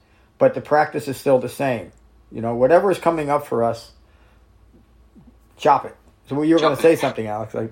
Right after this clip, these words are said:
Speaker 1: I interrupted you.
Speaker 2: Uh, <laughs> no, lots of, lots of things. Um, I just, one thing that's happening for me, I think I brought it up in the teacher class the other, the other day, is for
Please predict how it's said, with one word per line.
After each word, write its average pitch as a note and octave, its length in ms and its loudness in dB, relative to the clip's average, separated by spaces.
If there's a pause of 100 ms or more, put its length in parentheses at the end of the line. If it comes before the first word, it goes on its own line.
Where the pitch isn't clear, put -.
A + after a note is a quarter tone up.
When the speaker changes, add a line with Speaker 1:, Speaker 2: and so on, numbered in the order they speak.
Speaker 1:
I B2+ 80 -8
interrupted A#2+ 480 -4
you. F#2+ 140 -16 (640)
Speaker 2:
Uh, C#3 520 -4 (560)
<laughs> - 300 -20
no, C3+ 200 -10
lots D3 300 -10
of, B2+ 120 -16 (200)
lots - 260 -12
of A#2+ 80 -20
things. A2+ 420 -12
Um, A2 540 -10 (560)
I E3 100 -4
just, A3+ 200 -6 (180)
one G#3 240 -4
thing A3+ 160 -10
that's E3+ 160 -14
happening D3+ 320 -12
for - 120 -20
me, D3 180 -10
I C#3 60 -12
think D3 180 -20
I C#3+ 60 -18
brought C3+ 200 -14
it B2 80 -14
up B2 180 -10
in B2 60 -18
the A#2+ 80 -14
teacher B2+ 360 -16
class G#2+ 500 -10
the G#2+ 120 -18
other, G#2+ 180 -18 (360)
the A2 80 -18
other G#2+ 120 -18
day, A#2 280 -10
is G#2 120 -18
for - 60 -20